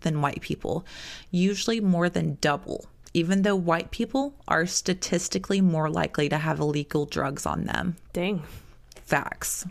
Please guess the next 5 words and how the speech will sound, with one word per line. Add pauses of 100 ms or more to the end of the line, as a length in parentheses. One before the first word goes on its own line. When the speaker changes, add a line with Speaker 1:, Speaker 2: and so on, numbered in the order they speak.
(160)
Speaker 2:
<laughs>
Speaker 1:
Facts.
Speaker 2:
I
mean, (200)
Speaker 1:
Honestly,